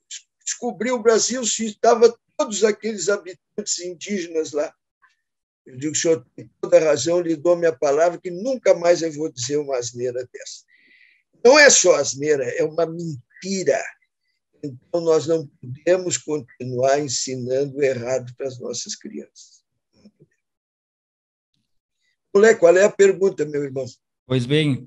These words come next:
Speaker 2: temos aqui, uma, essa é bem interessante, fiquei bem curioso também. Quais as divergências entre Gonçalves Ledo e José Bonifácio no episódio da Independência?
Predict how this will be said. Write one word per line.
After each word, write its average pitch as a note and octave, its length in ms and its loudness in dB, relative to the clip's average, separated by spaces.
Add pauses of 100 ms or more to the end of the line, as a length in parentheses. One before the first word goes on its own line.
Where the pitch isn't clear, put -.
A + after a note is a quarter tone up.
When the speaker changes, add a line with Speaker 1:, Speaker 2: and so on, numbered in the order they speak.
Speaker 2:
temos F3 260 4
aqui, D#3+ 180 0
uma, D#3+ 300 -4
essa D#3 240 0
é - 20 -6
bem E3 160 0
interessante, F#3 500 -2
fiquei E3 260 -6
bem C#3+ 420 0
curioso D3 460 2
também. C3+ 440 0 (520)
Quais G3 400 0
as D3+ 240 0
divergências E3+ 880 -2
entre D3+ 200 -2
Gonçalves B2 760 -4
Ledo F3 420 -4 (100)
e F#3 220 -2
José F3 420 -2
Bonifácio D#3+ 840 -4
no A#2 100 0
episódio B2+ 480 -2
da A#2+ 80 -2
Independência? A2+ 800 -2